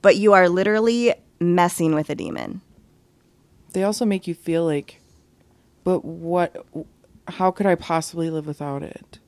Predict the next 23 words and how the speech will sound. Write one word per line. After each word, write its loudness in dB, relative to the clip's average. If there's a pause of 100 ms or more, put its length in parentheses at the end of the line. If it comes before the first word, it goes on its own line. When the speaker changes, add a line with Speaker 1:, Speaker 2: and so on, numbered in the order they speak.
(140)
Speaker 1:
Yeah. 0 (640)
Speaker 2:
Even 2
if 2
you're 2
not 0
an 0
alcoholic -4
and -6
you -4
just, -8
like, -6 (760)
occasionally -4
drink -8 (140)
for -8
fun. -6 (140)
Speaker 1:
Yeah. -2 (880)
Speaker 2:
But 2
how 0
can -2
I 0
still -4
be -4
social? -10